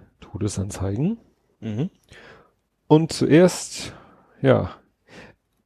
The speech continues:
Speaker 1: etwas umstritten ist. Wir haben ein, zwei Leute in meiner Timeline haben angedeutet, dass es ja
Speaker 2: <laughs>
Speaker 1: nicht, äh, alles Gold ist, was glänzt. Fips Asmussen.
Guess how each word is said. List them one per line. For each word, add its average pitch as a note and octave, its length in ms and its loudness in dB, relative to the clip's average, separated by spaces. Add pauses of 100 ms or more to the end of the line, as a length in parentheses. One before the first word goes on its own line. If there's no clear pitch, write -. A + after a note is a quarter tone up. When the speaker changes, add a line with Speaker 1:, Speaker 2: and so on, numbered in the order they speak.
(140)
Speaker 1:
etwas A3 300 2
umstritten A3+ 440 0
ist. A#2 260 -2
Wir D3+ 240 4
haben E3+ 160 2
ein, F#3+ 160 4
zwei F3+ 180 2
Leute F3 240 2
in F3 60 0
meiner E3+ 340 4
Timeline E3 540 0
haben C#3 280 2
angedeutet, E3 680 2
dass - 160 -2
es E3 160 0
ja D#3 240 8
Speaker 2:
<laughs> - 0 -
Speaker 1:
nicht, D#3+ 300 2
äh, C#3 760 2
alles D3+ 300 0
Gold D3+ 280 4
ist, - 160 -4
was - 180 -4
glänzt. D3+ 480 0 (440)
Fips - 240 2
Asmussen. - 540 -2